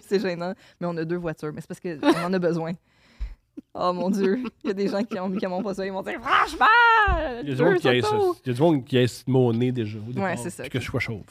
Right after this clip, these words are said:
Speaker 1: Bon, mais c'est ça. Mais tu sais, vu là, le, le, le, ce qu'on fait, puis, euh, le mode de vie, euh, on, on a chacun notre auto. Bref, une des deux autos est
Speaker 2: Non, on
Speaker 1: due
Speaker 2: n'a
Speaker 1: pour
Speaker 2: pas
Speaker 1: aller
Speaker 2: chacun notre auto.
Speaker 1: Ben, c'est, c'est nos autos.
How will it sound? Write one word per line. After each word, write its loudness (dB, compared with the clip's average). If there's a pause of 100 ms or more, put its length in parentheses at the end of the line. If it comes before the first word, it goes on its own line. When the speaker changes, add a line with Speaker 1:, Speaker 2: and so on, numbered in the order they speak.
Speaker 1:
Bon, -2
mais -4
c'est -4
ça. -4
Mais -4
tu -4
sais, 0
vu -2
là, 0
le, 2
le, -2
le, -2
ce -8
qu'on 0
fait, 2
puis, -2
euh, 0
le -2
mode 2
de 2
vie, -2
euh, -6
on, -12
on -10
a -6
chacun -6
notre -4
auto. -10 (340)
Bref, 0
une 6
des 4
deux 6
autos 4
est 6
Speaker 2:
Non, 8
on 6
Speaker 1:
due 6
Speaker 2:
n'a 8
Speaker 1:
pour 4
Speaker 2:
pas 4
Speaker 1:
aller 2
Speaker 2:
chacun 2
notre 2
auto. -8
Speaker 1:
Ben, -2
c'est, -4
c'est -2
nos 0
autos. -8